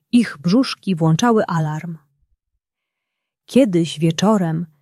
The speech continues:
Maciuś siedział na swoim łóżku w pokoju u mamy programistki.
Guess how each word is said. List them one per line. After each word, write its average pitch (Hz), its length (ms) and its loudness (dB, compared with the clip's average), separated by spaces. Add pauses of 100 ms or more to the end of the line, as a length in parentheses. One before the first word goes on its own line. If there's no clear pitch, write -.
(180)
Maciuś 220 400 2
siedział 247 420 0
na 170 120 2
swoim 208 420 2
łóżku 190 400 -2
w - 100 -14
pokoju 214 640 0
u 185 100 2
mamy 233 280 6
programistki. 180 920 -2